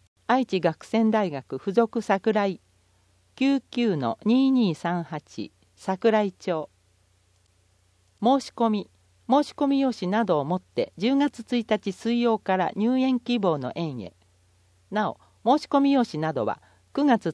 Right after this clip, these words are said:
一日月曜から各園で配布。その他、対象、保育時間、授業料は各園に確認してください。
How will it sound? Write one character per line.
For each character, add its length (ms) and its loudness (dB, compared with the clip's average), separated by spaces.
一 140 -4
日 240 -4
月 320 -4
曜 160 0
か 160 -2
ら 140 0
各 320 -2
園 180 0
で 80 -4
配 240 -8
布。 300 -12
そ 200 0
の 160 0
他、 240 -4
対 220 2
象、 420 2
保 140 0
育 240 -2
時 140 -4
間、 280 -6
授 160 2
業 240 4
料 240 0
は 180 -6
各 320 0
園 200 4
に 100 -4
確 300 -4
認 180 0
し 100 -14
て 140 -4
く 100 -6
だ 140 -4
さ 200 -6
い。 120 -12